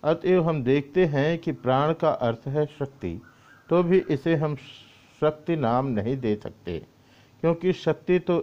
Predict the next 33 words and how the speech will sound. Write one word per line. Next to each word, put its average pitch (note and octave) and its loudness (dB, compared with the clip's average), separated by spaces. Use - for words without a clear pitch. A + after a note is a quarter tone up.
इस C#3 -6
प्राण C3+ 0
की D#3 -4
अभिव्यक्ति A2 -4
मात्र G2 -2
है। F#2 -4
यह D3 4
प्राण D3+ 0
ही E3 0
शक्ति D#3+ -2
तथा C#3 -2
नाना B2 2
प्रकार C#3 0
की B2+ -4
गति B2+ -2
के D3 -4
रूप C3+ -2
में B2+ -6
प्रकाशित G#2+ -6
होता F2+ -6
है। - -12
चित्त F#3 0
यंत्र D#3+ 0
स्वरूप C#3+ 2
होकर C#3 0
चारों C3 2
ओर C3 0
से A2 -2
प्राण B2 -2
को C3+ -2
भीतर A2+ 0
खींचता B2+ -4
है C#3 0